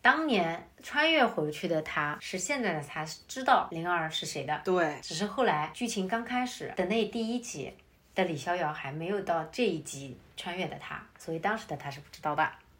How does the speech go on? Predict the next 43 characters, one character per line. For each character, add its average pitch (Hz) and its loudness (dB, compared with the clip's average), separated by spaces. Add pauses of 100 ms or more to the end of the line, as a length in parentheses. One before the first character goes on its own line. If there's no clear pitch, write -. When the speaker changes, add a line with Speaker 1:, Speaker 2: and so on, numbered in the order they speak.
(720)
Speaker 1:
是 - -2
这 190 0
么 175 2
拍 156 -2
的 175 -6
吗？ 156 -4 (200)
Speaker 2:
对。 170 4
Speaker 1:
啊， 147 -6 (120)
好 - -8
吧， 151 -8 (460)
有 165 -2
一 160 0
点 156 -2
听 175 -12
懂 165 -6
了。 - -8 (200)
Speaker 2:
他 262 2
就 226 4
是 208 8
救 262 4
了 214 6
灵 165 0
儿 196 4
之 190 -4
后 196 -2
呢， 147 0 (520)
当 202 2
时 180 -2
还 160 0
有 165 2
一 160 0
个 156 -8
很 165 -8
搞 151 -2
笑 156 -6
的 156 -8
事 - -10
情， 147 -10
我 147 -6
就 147 -16
觉 - -6
得 156 -2 (120)
说， - 2